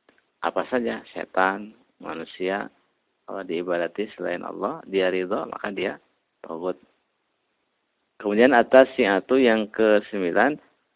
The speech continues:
idhamu sya'ni salasil, a-, salasatil ayat al-muhkamat.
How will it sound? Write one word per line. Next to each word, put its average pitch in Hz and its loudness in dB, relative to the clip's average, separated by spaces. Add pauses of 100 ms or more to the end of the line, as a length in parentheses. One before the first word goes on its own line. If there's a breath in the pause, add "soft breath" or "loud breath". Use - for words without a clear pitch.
(360)
idhamu 131 8 (320)
sya'ni 131 4
salasil, 117 4
a-, 101 2
salasatil 113 2
ayat 92 0
al-muhkamat. 87 -6